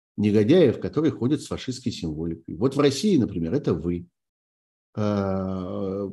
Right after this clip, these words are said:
вы задаёте этот вопрос почему? Потому что вы пытаетесь отвлечь меня от вашей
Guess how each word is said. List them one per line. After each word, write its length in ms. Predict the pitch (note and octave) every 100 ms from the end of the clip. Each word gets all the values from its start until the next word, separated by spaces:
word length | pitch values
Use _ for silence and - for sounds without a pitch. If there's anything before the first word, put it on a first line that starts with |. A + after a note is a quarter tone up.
| -
вы 280 | F#2+ G#2
задаёте 320 | C3 C#3 C#3 C3
этот 100 | C3
вопрос 320 | B2 A#2 G#2
почему? 420 | - - D#2+ C#2
Потому 320 | - F2 B2
что 200 | E3+ D3
вы 120 | B2
пытаетесь 420 | D3+ - D#3+ E3 B2+
отвлечь 460 | G#2+ A2 C#3+ C#3+
меня 320 | G2+ F#2 C3
от 280 | C3+ B2+ C3+
вашей 500 | D#2+ G#2 - A#2+ G#2